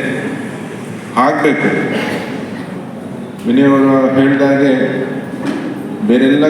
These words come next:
ಕಡೆನೂ ಸಾಕಷ್ಟು ಅವ್ರದ್ದೇ ಆದ ಅನುಕೂಲತೆಗಳಿರ್ತವೆ. ಇಲ್ಲಿ ಇನ್ನೂ ಮೂಲಭೂತ ಸೌಕರ್ಯಗಳನ್ನು ಸಂಪೂರ್ಣವಾಗಿ ಒದಗಿಸೋಕ್ಕೆ ಇನ್ನೂ ಕೊರತೆ ಇದೆ.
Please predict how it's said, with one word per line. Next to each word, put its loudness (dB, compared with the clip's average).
ಕಡೆನೂ 4
ಸಾಕಷ್ಟು 2
ಅವ್ರದ್ದೇ 4
ಆದ 2
ಅನುಕೂಲತೆಗಳಿರ್ತವೆ. 2
ಇಲ್ಲಿ 6
ಇನ್ನೂ 6
ಮೂಲಭೂತ 2
ಸೌಕರ್ಯಗಳನ್ನು 2
ಸಂಪೂರ್ಣವಾಗಿ 2
ಒದಗಿಸೋಕ್ಕೆ 2
ಇನ್ನೂ 4
ಕೊರತೆ 2
ಇದೆ. 2